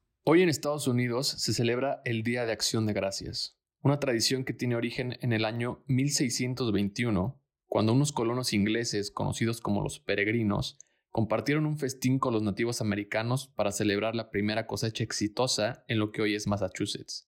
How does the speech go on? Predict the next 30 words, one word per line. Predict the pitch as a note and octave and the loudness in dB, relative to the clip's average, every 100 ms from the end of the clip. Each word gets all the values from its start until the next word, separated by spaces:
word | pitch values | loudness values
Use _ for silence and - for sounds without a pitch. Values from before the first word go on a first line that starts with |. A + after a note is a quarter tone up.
| - | -2
Este | D3+ F3 | 0 2
evento | F#3 E3+ D#3+ | 0 0 -2
fue | D#3+ | -2
considerado | E3 D3+ C#3 C#3 C3+ | 0 2 0 0 0
como | B2+ | 0
un | C3 | 0
gesto | B2+ C#3 C#3+ | 0 -2 0
de | C3 | 0
gratitud | A2 G#2 G#2+ - B2+ | 0 -2 -4 0 0
y | B2+ | 2
agradecimiento | A2 G#2 G2+ A2 A#2 A#2+ B2+ | 2 0 0 2 2 0 -2
entre | A2 G#2 | -4 -2
los | G2+ - | -2 -2
colonos | G#2+ G#2+ B2 A#2+ A#2+ | -2 0 2 0 0
y | |
los | G#2+ G#2+ | 0 0
americanos | G2+ G2 - A#2 G2+ F#2+ - - | -2 -2 -2 -2 -2 -4 -6 -4
por | A#2 | 0
la | A#2 | 2
ayuda | A2+ C#3 | 4 2
mutua | C#3 C#3+ C#3+ C#3+ | 0 -4 -4 -4
en | |
las | A#2+ | -4
cosechas, | - G#2+ B2 - B2+ | -2 -2 -2 -2 -2
dando | B2 B2+ B2 | -2 -4 -2
como | A#2 G#2+ | -2 0
resultado | G#2 A2 G#2+ A2 A2 C3 - | -2 -2 0 0 0 -2 0
una | A2+ | 0
muy | G#2+ G#2+ | 0 -2
buena. | G2+ G2+ - - - | 0 0 -2 -6 -12